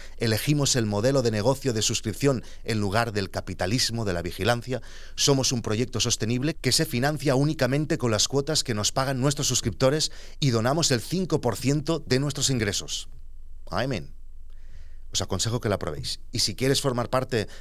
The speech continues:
de una comunidad de creadores y una comunidad de gente que está haciendo cosas online, únete a noesasuntovuestro punto com. Podrás acceder a todos los contenidos premium, seguir en directo la evolución de los proyectos de emprendedores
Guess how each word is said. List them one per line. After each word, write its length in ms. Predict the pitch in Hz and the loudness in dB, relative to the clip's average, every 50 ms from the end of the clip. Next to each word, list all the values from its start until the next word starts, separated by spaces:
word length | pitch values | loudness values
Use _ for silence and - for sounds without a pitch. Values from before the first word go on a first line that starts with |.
| - - | -12 -8
de 160 | 95 92 104 | -2 0 2
una 220 | 110 120 123 113 - | 2 2 2 0 0
comunidad 500 | 117 110 110 107 104 104 110 123 127 117 | 0 0 2 2 2 2 4 4 2 2
de 300 | 92 90 85 110 101 - | 0 -2 -2 -2 0 0
creadores 680 | 107 101 95 92 101 123 131 120 113 104 95 - - - - - | 0 0 2 4 4 4 4 4 4 2 0 -2 -4 -6 -8 -4
y 80 | 107 117 | 0 0
una 140 | 120 120 | 0 0
comunidad 520 | - - 110 104 104 101 98 107 117 123 117 | 0 0 0 0 0 0 2 2 2 2 0
de 200 | 90 90 - 98 | 0 -2 -4 -2
gente 280 | - 127 131 135 110 | 0 0 -2 0 -2
que 80 | 107 - | -4 -4
está 140 | - - 123 | -2 -2 -2
haciendo 320 | - - 120 113 101 113 | -2 -2 -2 -2 -2 -2
cosas 260 | - 123 - - - | 0 0 0 0 0
online, 360 | 135 127 127 143 156 160 - - - - - - | 0 2 2 2 2 0 0 -4 -8 -10 -12 -2
únete 500 | - 139 139 147 139 - - 139 143 - - | 2 2 4 4 2 2 2 2 0 0 0
a 120 | 104 95 | -4 -4
noesasuntovuestro 720 | 95 123 127 - - - 127 120 107 101 117 120 - 117 - | -2 -2 -2 0 0 0 0 0 0 0 0 0 -2 -2 -2
punto 240 | 120 117 110 101 - | -2 -2 -2 -2 -4
com. 180 | - 78 69 - | -4 -6 -6 -6
Podrás 340 | - 95 95 110 110 - 127 | -6 -2 0 0 0 0 0
acceder 400 | - - 104 107 127 139 127 - - - - | -2 0 2 2 2 2 0 -2 -10 -12 -8
a 100 | - 92 | -6 -4
todos 200 | - 107 113 127 | -2 0 0 2
los 160 | 120 110 - | 2 0 0
contenidos 480 | - 113 104 104 104 117 117 110 107 - | 0 -2 0 0 0 0 2 0 0 0
premium, 400 | - 120 131 135 135 131 131 131 | 0 0 0 2 0 0 0 0
seguir 320 | - - 107 92 120 123 | 0 0 0 0 0 0
en 80 | 127 120 | 0 0
directo 320 | 107 113 127 104 - 135 | 0 0 0 0 0 2
la 80 | 120 117 | 2 2
evolución 400 | 107 107 107 101 - 135 139 135 | 2 2 0 0 0 0 0 2
de 40 | 123 | 2
los 140 | 117 107 - | 0 0 0
proyectos 400 | - 110 117 131 - - 120 104 | 0 0 0 0 0 0 0 0
de 60 | 117 | 0
emprendedores 580 | 110 113 113 110 110 107 123 131 131 120 - | 0 0 0 0 2 2 2 2 2 2 0